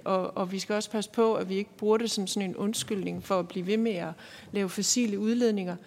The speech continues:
Men sagen er, at vi har faktisk brug for negative emissioner for at, at, at, at klare Paris-aftalen med den fart, vi har lige for tiden, ikke? Så, så, så derfor så er det sådan lidt, det her er jo en mulighed for at, at, øh, altså, her,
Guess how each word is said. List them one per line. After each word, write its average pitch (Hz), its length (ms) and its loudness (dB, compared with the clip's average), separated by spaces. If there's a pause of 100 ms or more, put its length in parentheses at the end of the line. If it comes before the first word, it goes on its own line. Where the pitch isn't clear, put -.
(500)
Men 196 140 0
sagen 254 280 4
er, 233 40 4
at 208 100 0
vi 208 60 2
har 190 60 2
faktisk 220 380 -2
brug 226 240 0
for 208 100 -2
negative 196 580 0
emissioner 185 500 -2
for 160 440 -6 (580)
at, - 80 -6
at, 160 120 -6 (460)
at, - 100 -6 (140)
at 170 100 -8
klare 185 260 2
Paris-aftalen 185 800 -2
med 170 100 -4
den 175 300 -4
fart, - 420 0
vi 185 60 -6
har 170 220 -2
lige 190 160 -8
for 185 120 -10
tiden, 185 380 -6
ikke? 202 200 -6
Så, 190 220 -4 (100)
så, 190 360 -2
så - 160 -4
derfor 220 340 0
så 233 180 2
er 226 40 4
det 220 160 0
sådan 220 160 2
lidt, 220 180 4 (560)
det 226 100 4
her 226 80 6
er 214 60 6
jo 214 80 2
en 202 120 4
mulighed 233 580 4 (480)
for - 420 2
at, 165 500 -2
at, 165 380 -4
øh, - 260 -6 (260)
altså, 185 300 -6 (360)
her, 226 120 -4